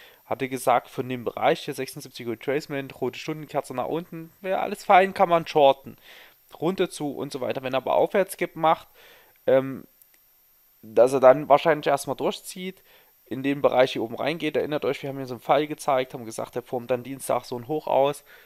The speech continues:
kommt dann Mittwoch nochmal runter und macht am Donnerstag einen Schuss oben raus. Ähm,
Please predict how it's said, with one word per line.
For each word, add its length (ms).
kommt 220
dann 120
Mittwoch 320
nochmal 260
runter 400
und 140
macht 260
am 80
Donnerstag 400
einen 80
Schuss 280
oben 200
raus. 480
Ähm, 340